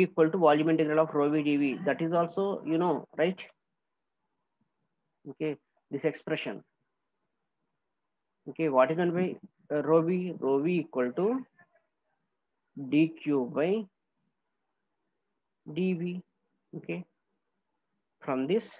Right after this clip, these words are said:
D Q equal to rho V D V. Integrate on both sides, we get Q equal to volume integral of rho V D V. This is the expression here.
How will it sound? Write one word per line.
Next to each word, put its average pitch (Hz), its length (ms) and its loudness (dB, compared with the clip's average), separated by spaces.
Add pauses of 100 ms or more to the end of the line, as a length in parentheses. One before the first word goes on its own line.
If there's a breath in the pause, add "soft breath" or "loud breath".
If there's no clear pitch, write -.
(640)
D 143 260 0
Q 180 160 0
equal 120 460 -2
to 190 300 -4 (720)
rho 139 380 0
V 208 360 -4 (460)
D 165 180 2
V. 156 300 -4 (500)
Integrate 165 380 0
on 165 160 2
both 160 240 4
sides, 185 260 -4 (400)
we 131 140 -8
get 175 200 -2 (160)
Q 143 180 0
equal 127 500 -4
to 208 280 -2 (840)
volume 139 320 0
integral 131 460 -2
of 170 100 0 (1040 loud breath)
rho 143 280 0
V 208 280 -4 (480)
D 165 240 0
V. 156 320 -4 (400)
This 143 160 -6
is 151 100 -6
the 156 80 4
expression 131 640 -6
here. 120 220 -8